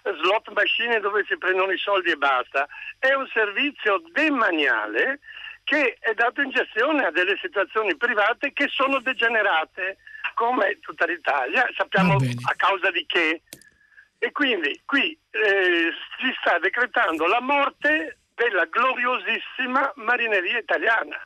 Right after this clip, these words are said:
Speaker 1: perché non si può entrare, noi dobbiamo star fuori dalle darsene, anche con un vento di tramontana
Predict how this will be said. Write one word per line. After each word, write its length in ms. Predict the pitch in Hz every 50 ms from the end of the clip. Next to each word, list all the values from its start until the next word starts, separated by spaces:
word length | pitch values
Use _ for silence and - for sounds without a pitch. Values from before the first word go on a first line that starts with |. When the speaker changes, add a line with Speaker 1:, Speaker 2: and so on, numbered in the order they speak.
| - - - - - - - -
Speaker 1:
perché 260 | - 180 - 247 285
non 140 | 311 311 294
si 120 | - -
può 160 | 311 185 233 254
entrare, 360 | 226 - 208 262 247 185 156
noi 140 | 175 247 285
dobbiamo 380 | 247 214 170 185 220 240 208 160
star 200 | - 240 240 -
fuori 300 | - - 247 254 233 214 170
dalle 200 | 147 143 135 135
darsene, 580 | 127 131 123 120 - - - - - - - - - - - - - -
anche 340 | - 220 277 294 - - 262
con 160 | - 240 247 240
un 100 | 220 202
vento 480 | 190 226 254 285 285 - - 233 208 - - - - - _
di 120 | - 208
tramontana 760 | 196 - 214 220 226 240 240 226 - 285 302 302 277 247 226